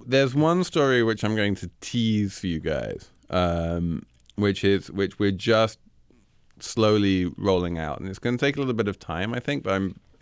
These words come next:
quite excited about it. And it's, um, one of, one of the reasons I'm excited about it is precisely because it's not really web-based and it's not really, uh, certainly not T V based.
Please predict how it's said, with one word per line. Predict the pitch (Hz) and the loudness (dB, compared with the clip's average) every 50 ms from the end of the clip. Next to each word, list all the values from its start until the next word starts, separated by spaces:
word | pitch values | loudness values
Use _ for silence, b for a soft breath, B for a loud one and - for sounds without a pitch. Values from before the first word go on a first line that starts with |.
| _ _ _ - | _ _ _ -4
quite | - 107 110 101 | 0 0 0 0
excited | 113 92 - 98 95 92 - 147 | 0 -2 0 0 0 0 -2 -4
about | 92 90 90 82 85 110 | -4 -2 0 0 0 0
it. | 90 71 - B B B B B B B B | 0 -2 -4 B B B B B B B B
And | - 123 120 117 113 104 - _ | 0 2 2 2 2 0 -2 _
it's, | - 123 120 113 - - - - - - _ _ - | 2 2 2 2 0 -4 -8 -8 -8 -10 _ _ 0
um, | 117 117 113 113 117 113 117 117 117 - - - - _ - - _ _ _ _ _ _ | 2 4 4 4 2 2 2 0 -2 -4 -8 -14 -20 _ -20 -20 _ _ _ _ _ _
one | - 135 127 131 143 147 160 170 | -6 -2 2 4 4 4 4 2
of, | 170 156 - - - - - - | 0 0 -2 -6 -12 -18 -8 -2
one | 123 139 147 156 | 0 2 2 2
of | 143 | 2
the | 143 | 2
reasons | 143 135 117 123 117 107 | 2 2 2 2 2 2
I'm | 110 110 110 | 2 2 0
excited | 110 - - 160 151 | 0 0 0 0 0
about | 123 113 110 104 | 2 2 2 2
it | 101 - | 2 0
is | 98 - | -4 -6
precisely | - 113 110 - - 123 127 131 - - 123 | -6 -8 -4 -2 0 2 2 2 0 -2 -2
because | 101 107 101 - - 104 92 - | -2 -2 -2 0 0 0 0 0
it's | 92 - - | -2 -2 0
not | 107 104 104 113 117 - - _ _ _ | 0 2 4 4 2 0 -2 _ _ _
really | - 95 92 92 90 | -4 -2 -2 0 0
web-based | 87 92 90 87 - 90 87 87 87 - - | 0 0 0 0 0 0 0 0 -2 -4 -6
and | 90 90 | -6 -4
it's | 71 - - | -6 -6 -4
not | 92 95 90 - - - - | -4 -4 -4 -4 -6 -10 -10
really, | 85 87 85 82 82 82 82 82 80 80 78 - _ _ _ _ _ _ _ _ _ _ _ _ _ _ _ _ _ _ _ _ _ _ - | -8 -6 -4 -4 -4 -4 -4 -4 -4 -6 -8 -10 _ _ _ _ _ _ _ _ _ _ _ _ _ _ _ _ _ _ _ _ _ _ -2
uh, | 92 98 92 | 0 0 0
certainly | - - 131 135 - 113 98 | 2 2 0 0 0 -2 -4
not | 87 85 69 - | -4 -4 -6 -4
T | - 87 82 | -4 -4 -2
V | 101 104 95 | 0 -2 -2
based. | - - - - - - | -2 -4 -8 -10 -12 -18